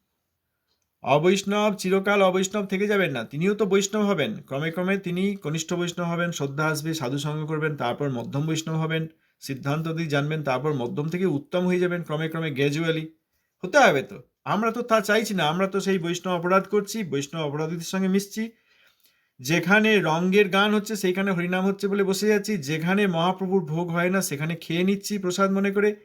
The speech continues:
যে, যিনি প্রকৃত আচার্য নন, যিনি বৈষ্ণব বিদ্বেষী, তার কাছে মন্ত্র নিয়ে মনে করছি আমার এরকম দীক্ষা হয়ে গেছে। আমি তো এরকম অপরাধী থেকে যেতে চাইছি। পতিত আর অপরাধীর মধ্যে পার্থক্য আছে।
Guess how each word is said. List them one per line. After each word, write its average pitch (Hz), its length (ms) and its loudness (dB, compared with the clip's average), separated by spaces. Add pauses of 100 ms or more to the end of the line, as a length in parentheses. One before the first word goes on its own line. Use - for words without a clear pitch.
(400)
যে, 165 460 2
যিনি 165 320 2
প্রকৃত 185 360 -2
আচার্য 180 460 4
নন, 196 500 0
যিনি 160 300 0
বৈষ্ণব 156 500 -2
বিদ্বেষী, 175 460 0
তার 175 240 0
কাছে 175 180 -2
মন্ত্র 160 320 -4
নিয়ে 180 140 0
মনে 180 160 -2
করছি 190 280 -2
আমার 156 280 0
এরকম 143 280 -2
দীক্ষা 165 260 -2
হয়ে 180 140 2
গেছে। 180 280 -2 (100)
আমি 185 220 -2
তো 202 240 2
এরকম 196 340 2
অপরাধী 202 440 2
থেকে 208 220 0
যেতে 175 160 -4
চাইছি। 143 280 -6 (260)
পতিত 175 300 -2
আর 226 100 6
অপরাধীর 208 400 2
মধ্যে 214 160 -2
পার্থক্য 190 480 -4
আছে। - 160 -8